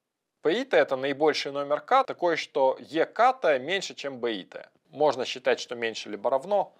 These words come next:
если мы договоримся, э, разрешить двум заказам пересекаться по одной точке. Итак,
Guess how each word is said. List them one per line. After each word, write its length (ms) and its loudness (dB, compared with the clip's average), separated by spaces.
если 280 -10
мы 260 -10
договоримся, 720 -2
э, 180 -8
разрешить 640 -6
двум 240 -8
заказам 440 0
пересекаться 580 -8
по 220 -2
одной 240 -8
точке. 340 -18
Итак, 480 0